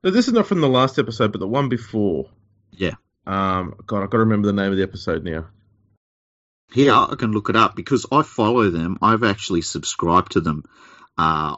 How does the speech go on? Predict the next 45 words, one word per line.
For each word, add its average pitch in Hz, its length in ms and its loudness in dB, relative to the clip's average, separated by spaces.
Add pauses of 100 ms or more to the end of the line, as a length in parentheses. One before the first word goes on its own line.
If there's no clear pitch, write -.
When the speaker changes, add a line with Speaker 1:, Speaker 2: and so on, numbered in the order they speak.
Speaker 2:
on 87 120 -12
my 76 140 -12
podcasting - 840 -12
Speaker 1:
Well, - 80 -6
see, 143 180 0
Speaker 2:
app. - 80 -6
Speaker 1:
I'm 175 120 4
not 202 120 6
actually 160 240 0
looking 139 240 0
at 107 60 -2
my 92 140 -4
computer, 104 400 -4
so 113 120 -6
I'm 107 60 -2
doing 131 180 0
this 110 160 -4
all, 98 200 -2
all 95 220 -4
off 101 100 -6
the 107 60 -12
Speaker 2:
Okay. - 60 -10
Speaker 1:
top - 100 -4
of - 40 -16
my 82 140 -6
head. 82 280 -4 (340)
And 123 80 2
I've 135 120 4
rem-, 131 220 2
Speaker 2:
Really? - 100 -10
Speaker 1:
I've 127 180 0
remembered, 120 560 0
recited 110 500 -4
every 104 260 -4
single 107 380 -4
comment. - 680 -8
Speaker 2:
<laughs> - 40 -20 (1160)
Oh, 135 120 -2 (220)
really? 160 480 2 (420)
Okay. 113 280 -4
Speaker 1:
So, 113 220 0
Speaker 2:
So 117 380 0
Speaker 1:
I've, 120 160 2
Speaker 2:
the 120 100 -6
one 120 60 -14